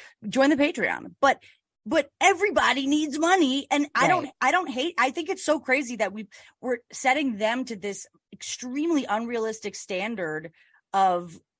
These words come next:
Speaker 1: like, what we expect from them now that they're just normies. It's like, no, they're gonna try to capitalize on whatever they can. They have to, so do we.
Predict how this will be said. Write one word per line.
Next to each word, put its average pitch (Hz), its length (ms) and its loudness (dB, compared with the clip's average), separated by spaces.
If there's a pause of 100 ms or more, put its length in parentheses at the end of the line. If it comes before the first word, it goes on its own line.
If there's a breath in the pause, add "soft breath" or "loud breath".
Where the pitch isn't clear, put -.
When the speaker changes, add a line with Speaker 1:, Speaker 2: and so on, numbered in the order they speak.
(160)
Speaker 1:
like, 196 320 -2
what 226 180 -2
we 247 140 -4
expect - 480 -2
from 208 220 0
them 165 220 4
now 175 240 4
that 175 160 0
they're 175 140 2
just 170 240 -8
normies. 170 420 -2
It's 196 120 -2
like, 220 120 0
no, 269 280 6
they're 233 140 0
gonna 247 260 2
try 254 200 4
to 240 60 0
capitalize 214 560 0
on 202 160 -4
whatever 214 180 -4
they 226 120 -2
can. 240 340 0
They 190 180 2
have 233 220 0
to, 202 160 -8
so 208 160 -2
do 247 140 -4
we. 240 320 -4